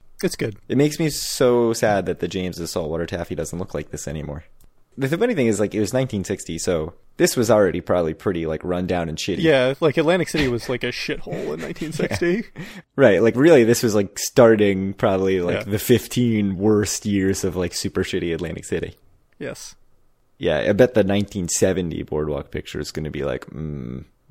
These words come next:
Speaker 2: that's bad."
Speaker 1: <laughs> But, mm, look at the Shelburne. Just the, the writing on it that says Shelburne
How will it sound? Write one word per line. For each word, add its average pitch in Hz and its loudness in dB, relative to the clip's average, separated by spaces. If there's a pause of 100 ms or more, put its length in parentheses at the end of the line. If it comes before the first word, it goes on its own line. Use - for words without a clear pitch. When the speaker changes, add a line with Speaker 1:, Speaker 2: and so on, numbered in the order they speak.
Speaker 2:
that's - -16
bad." 55 -6 (480)
Speaker 1:
<laughs> - 2 (1160)
But, 151 6 (260)
mm, 131 -6
look 160 -2
at 151 -2
the 151 -2
Shelburne. 123 -2
Just - -6
the, 151 2
the 147 -2
writing 117 -2
on 160 -6
it 143 -8
that 180 -10
says 160 -6
Shelburne 160 -10